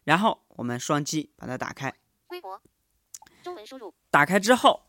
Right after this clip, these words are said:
Speaker 1: 啊，
Speaker 2: 收起键盘。
Speaker 1: 它会出来一个登录的一个，
Speaker 2: 微博。
Speaker 1: 一个东西，
Speaker 2: 当前显示的是第十一
Speaker 1: 我们不用去管它。
Speaker 2: 项。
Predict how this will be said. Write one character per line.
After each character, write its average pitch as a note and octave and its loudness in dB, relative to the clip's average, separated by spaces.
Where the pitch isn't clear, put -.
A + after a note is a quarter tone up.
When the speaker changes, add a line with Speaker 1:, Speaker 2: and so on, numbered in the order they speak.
Speaker 1:
啊， B2 0
Speaker 2:
收 - -14
起 - -20
键 G#3+ -20
盘。 D#3+ -14
Speaker 1:
它 D#3+ 2
会 D#3+ -2
出 F3 -4
来 E3 4
一 D#3+ 2
个 D3 2
登 G#3 2
录 G3+ -2
的 B2 -4
一 B2 -8
个， B2+ -2
Speaker 2:
微 - -2
博。 - -20
Speaker 1:
一 C3+ -6
个 C3 -4
东 C#3 -2
西， C#3 -6
Speaker 2:
当 - -10
前 F#2+ -18
显 - -
示 - -12
的 - -
是 - -
第 - -
十 - -
一 - -4
Speaker 1:
我 A#2+ -4
们 A#2+ -4
不 D#3 -4
用 E3+ 2
去 E3+ -4
管 - -2
它。 A#2+ -6
Speaker 2:
项。 A#3+ -14